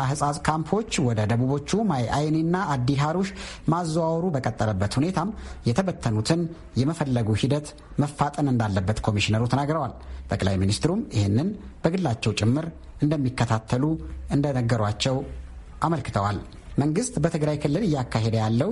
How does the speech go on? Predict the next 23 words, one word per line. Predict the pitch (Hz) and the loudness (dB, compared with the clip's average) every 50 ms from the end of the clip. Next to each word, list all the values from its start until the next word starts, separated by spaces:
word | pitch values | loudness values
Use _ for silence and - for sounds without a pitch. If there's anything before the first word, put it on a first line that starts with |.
| 240 190 | 2 2
የሰላም | 139 120 104 95 95 - 113 110 104 101 101 101 | 2 2 2 0 0 2 2 2 2 2 2 2
ግንባታ | 101 104 104 107 104 104 - | 2 2 2 2 2 2 2
እንቅስቃሴ | 107 104 - 123 127 139 - 143 147 156 - 170 185 214 202 | 2 2 2 0 0 0 0 0 -2 0 0 0 0 0 0
በሚሊሻዎች፣ | 139 110 92 92 85 87 95 104 110 - 135 135 147 190 226 214 - - 113 | 0 0 0 0 0 2 2 2 2 2 2 2 0 -2 -4 -4 -4 -4 -2
በውጭ | 95 82 87 80 82 87 - - - | 0 0 0 0 0 -2 -2 -2 -2
ኃይሎችና | 117 104 107 120 139 147 175 170 175 190 190 190 - - - - - - - - - | 0 0 2 0 0 0 2 2 2 0 -2 -4 -10 -14 -14 -14 -14 -14 -14 -8 -4
በሌሎችም | 151 160 170 175 175 170 - - - 180 170 | -2 0 2 2 0 0 0 0 0 2 0
አካላት | 160 - 160 151 156 160 156 | 0 0 -2 -2 -2 -2 -2
ተፈጽመዋል | - 147 147 160 151 - 165 151 156 151 151 151 147 | -2 -2 -2 -2 -2 -2 -2 0 0 0 0 0 0
የተባሉ | 147 147 135 147 143 143 139 143 139 151 160 160 165 | 0 0 0 0 0 0 0 0 0 0 0 0 0
ጥቃቶችን | 160 156 151 - 143 147 143 143 143 147 151 - - - 160 160 160 | -2 -2 -2 0 -2 0 0 0 -2 -2 -2 -2 0 0 2 2 2
በመመርመር | 139 127 143 139 143 139 135 139 135 135 135 139 135 127 | 2 2 2 2 2 2 0 0 0 0 0 0 0 0
መታገዝ | 127 123 - - 131 127 135 123 | -2 -2 0 0 0 2 2 2
እንዳለበትም | 127 127 127 131 131 127 135 131 131 151 - 165 160 160 - - - - - - - - - | 2 2 2 2 2 0 0 0 0 0 0 0 -2 -2 -4 -8 -14 -14 -16 -16 -14 -12 -4
ኮሚሽነሩ | - - 175 160 151 135 - - 107 98 92 101 123 | 0 0 2 2 2 0 2 2 2 2 2 2 0
ጠቁመዋል። | 131 160 160 - - 185 190 190 160 113 95 - - - - - - - - - | 0 -2 -2 -2 0 0 2 0 0 -2 -6 -10 -14 -18 -16 -16 -16 -14 -6 -2
የኢትዮጵያ | 98 95 98 131 131 - 151 147 | 0 0 2 2 0 2 0 0
መንግስት | 147 156 156 160 226 226 - 139 | 0 0 0 0 0 -2 0 0
ግልጽ | 123 127 113 113 123 | 0 0 0 0 0
በሆነ | 113 117 113 123 120 120 | 0 2 2 2 2 2
ሁኔታ | 117 131 135 131 131 156 - - | 0 0 0 0 2 0 0 0
ስሞታዎችን | - - 135 110 104 98 - 92 92 95 - - - 180 196 | -2 0 0 0 2 2 2 0 0 0 0 0 0 0 2
በመመርመር | 139 113 107 101 98 104 107 107 113 127 151 | 2 2 2 2 2 2 2 2 2 2 0